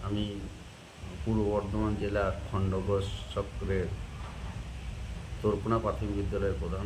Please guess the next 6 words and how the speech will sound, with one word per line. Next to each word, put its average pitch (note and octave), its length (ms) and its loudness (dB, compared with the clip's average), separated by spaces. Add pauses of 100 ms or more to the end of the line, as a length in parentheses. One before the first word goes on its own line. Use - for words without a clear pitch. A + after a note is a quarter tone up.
(140)
শিক্ষক, - 380 -4 (760)
আমি A2+ 140 -2 (140)
বিশেষ C3+ 260 -4 (100)
করে C3 140 0 (100)
লক্ষ্য A2+ 240 0 (100)
করেছি B2+ 340 0